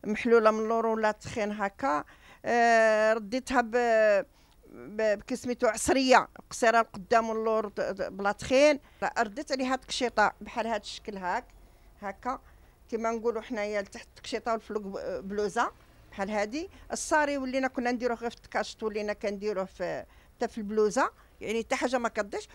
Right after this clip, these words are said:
وكاينه المراه اللي كتجيب لي التكشيطه ديالها فيها لا، فيها كلوش عريضه، كتقول لك: "اودي واش ما تجينيش بلوزه؟"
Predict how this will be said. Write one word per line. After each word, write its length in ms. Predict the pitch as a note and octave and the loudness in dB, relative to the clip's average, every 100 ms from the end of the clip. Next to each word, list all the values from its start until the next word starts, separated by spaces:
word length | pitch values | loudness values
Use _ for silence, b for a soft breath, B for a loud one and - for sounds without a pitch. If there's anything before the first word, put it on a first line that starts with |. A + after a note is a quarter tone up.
| B - C5+ | B 0 0
وكاينه 500 | - C5+ A#4 G4+ D#4 | 6 4 6 4 4
المراه 160 | E4 | 2
اللي 120 | D#4 | 0
كتجيب 320 | D#4 C4+ C#4+ C#4 | -4 -4 -4 -2
لي 380 | C#4+ C#4 B3+ | 2 4 6
التكشيطه 500 | B3 - - D4 C#4 | 4 -2 -4 -2 0
ديالها 420 | C4 A#3 A#3+ A3+ C4 | 0 2 2 2 0
فيها 280 | C4 A3+ | 0 -2
لا، 500 | A3+ A3 D3+ E3 D#3 - - - b - | 0 0 0 -2 -4 -8 -18 -20 b -4
فيها 220 | D#4 D4 | 0 0
كلوش 500 | - C#4 D4 - - | 0 4 4 4 -2
عريضه، 480 | G3 C4+ B3+ D4+ A#4 B B - | -2 0 2 2 0 B B -4
كتقول 280 | D#4 C4+ E4+ | -4 -2 -2
لك: 120 | D4+ | 0
"اودي 220 | C4+ C#4+ | -2 -4
واش 160 | E4 C#4+ | -6 -4
ما 80 | |
تجينيش 400 | B3+ C4 D#4+ - | -4 -2 -2 -4
بلوزه؟" 440 | G#3+ G#3+ F#3+ D#3 | -4 0 0 -2